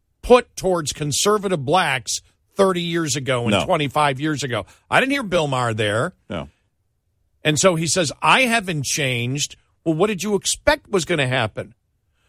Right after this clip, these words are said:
Speaker 1: When the liberal transgender activist movement started ten years ago, Bill Maher wasn't behind it like we were. Bill Maher didn't forecast what we saw in it, that it would destroy. We saw it. We called it. If you've listened to the show,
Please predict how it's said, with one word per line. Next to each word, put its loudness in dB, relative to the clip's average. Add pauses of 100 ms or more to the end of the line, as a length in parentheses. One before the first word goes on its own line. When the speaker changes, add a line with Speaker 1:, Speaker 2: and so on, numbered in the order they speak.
(120)
Speaker 1:
When 2
the 2
liberal -2
transgender -2
activist -6
movement -6
started -2
ten -6
years -6
ago, -2 (320)
Bill 0
Maher -2
wasn't -4
behind -6
it -8 (140)
like -6
we -6
were. -6 (260)
Bill 4
Maher 2
didn't -6
forecast -6
what -6
we -10
saw -2
in -6
it, -6 (280)
that 2
it -2
would -8
destroy. -4
We -4
saw 2
it. -8 (100)
We -4
called 0
it. -4 (220)
If -4
you've 0
listened -2
to -6
the -6
show, -2